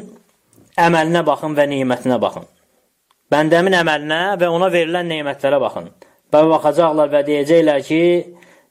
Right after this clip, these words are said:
"Bir nemətin əvəzini vermir o əməllər." Bir nemətin əvəzini vermir o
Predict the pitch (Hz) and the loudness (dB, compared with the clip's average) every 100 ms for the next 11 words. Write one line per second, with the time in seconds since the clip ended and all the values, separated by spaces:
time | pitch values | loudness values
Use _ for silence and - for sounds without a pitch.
0 | _ 160 208 180 139 151 151 147 147 131 | _ -2 0 0 0 0 0 0 0 0
1 | - 165 139 95 - _ _ _ - 143 | 0 -2 -2 -8 -14 _ _ _ -2 2
2 | 139 135 131 151 139 147 127 110 104 104 | 2 0 -2 0 2 0 0 -2 0 0
3 | 101 95 92 85 - _ _ _ _ _ | -2 -4 -6 -8 -12 _ _ _ _ _
4 | _ 170 185 165 151 143 131 156 175 214 | _ 2 2 2 0 -2 -2 -2 -2 -4
5 | 214 - - - _ 139 143 135 160 147 | -8 -16 -20 -20 _ 2 2 2 0 0
6 | 143 123 113 | 0 -2 -4